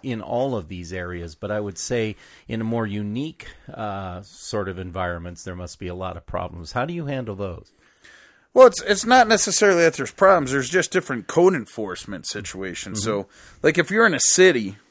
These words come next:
Speaker 2: and then there's county areas or suburban areas, generally, if it's an incorporated city, they're,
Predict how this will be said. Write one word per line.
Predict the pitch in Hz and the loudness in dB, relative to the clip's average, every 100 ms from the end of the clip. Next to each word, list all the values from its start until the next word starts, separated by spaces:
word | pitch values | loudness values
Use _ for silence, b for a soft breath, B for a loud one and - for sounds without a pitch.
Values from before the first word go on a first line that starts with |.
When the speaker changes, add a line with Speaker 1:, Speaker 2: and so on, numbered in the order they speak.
| _ _ _ b b b b b b b - 123 - 170 - _ 131 | _ _ _ b b b b b b b -20 -18 -18 -20 -20 _ -4
Speaker 2:
and | 143 | 0
then | 143 139 | 2 2
there's | 135 127 - | 2 0 -2
county | - 160 156 135 110 | -2 2 2 2 0
areas | 101 101 98 95 92 | -2 -4 -6 -8 -8
or | 95 | -8
suburban | - 113 120 151 117 98 | -6 -2 2 2 2 -4
areas, | 90 85 85 85 - - b b b b | -6 -6 -8 -10 -10 -12 b b b b
generally, | 160 214 185 131 | 2 2 2 2
if | 131 | 0
it's | 135 147 | 0 -2
an | |
incorporated | 127 107 143 175 - 120 104 92 | -4 0 4 4 2 -4 -4 -2
city, | - 156 139 101 | 0 2 0 -2
they're, | 92 110 107 101 | -6 -2 -2 -2